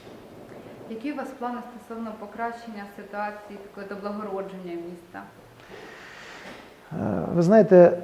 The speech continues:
Speaker 2: опять же таки, той мій начальник казав таку річ: «Строгость наших законів компенсується необов'язковістю їх виконання». У нас достатньо, е, сильні закони для того, щоб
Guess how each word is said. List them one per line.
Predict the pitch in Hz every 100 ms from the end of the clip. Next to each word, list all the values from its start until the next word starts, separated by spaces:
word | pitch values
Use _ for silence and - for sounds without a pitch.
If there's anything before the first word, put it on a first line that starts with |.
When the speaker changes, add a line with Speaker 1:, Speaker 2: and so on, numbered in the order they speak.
| -
Speaker 2:
опять | - 190
же | 139
таки, | 143 - 147
той | 190 175
мій | 165
начальник | 165 160 202 175 151
казав | 160 151 175 135 - - - - -
таку | 147 170
річ: | 160 135 - - - - - -
«Строгость | - - 208 190 180
наших | 190 175 170
законів | 147 170 233 220 123 - - - - - -
компенсується | 175 175 185 170 - 226 151 -
необов'язковістю | 147 156 151 185 196 170 - 170
їх |
виконання». | 170 - 175 165 143 107 110 - - - - - - - - - -
У | 175
нас | 226 180
достатньо, | 202 - - 190 - 156 147 - - - - - 139 147 147 143
е, |
сильні | 139 - 185 160 147
закони | 135 151 208 247 156 131 - - - - -
для | 151
того, | 151 208
щоб | -